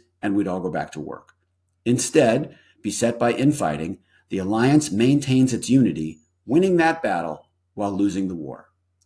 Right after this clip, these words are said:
That's Pyrrhic. Upon his death, Pyrrhus's body was returned to Greece. Like his name,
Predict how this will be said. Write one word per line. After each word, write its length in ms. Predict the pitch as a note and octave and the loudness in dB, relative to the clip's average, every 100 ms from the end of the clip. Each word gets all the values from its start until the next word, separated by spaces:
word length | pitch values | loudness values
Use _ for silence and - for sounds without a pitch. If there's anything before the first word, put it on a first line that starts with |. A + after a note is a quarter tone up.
| _ | _
That's 260 | - E2+ - | -8 -6 -6
Pyrrhic. 440 | - - A#1 - _ _ _ _ _ _ _ - | -12 -14 -14 -16 _ _ _ _ _ _ _ -20
Upon 300 | - C3 D#3 | -6 2 4
his 160 | A3+ E3+ | 2 0
death, 400 | G#2 D#2+ - _ _ _ - | -4 -4 -8 _ _ _ 0
Pyrrhus's 440 | C3 C#3+ D3 B2 | 2 4 2 0
body 360 | G2+ G2 G2 G2 | 0 -2 0 0
was 180 | F#2+ | -2
returned 320 | G2 F2 F#2+ F2+ | -6 -6 -4 -4
to 60 | |
Greece. 480 | D#2+ D#2 B1+ - - _ _ _ _ | -4 -8 -8 -12 -18 _ _ _ _
Like 180 | E2+ F#2 | -8 -6
his 140 | G#2 G2+ | -4 0
name, 520 | B2 D3 F3 - | 4 4 4 0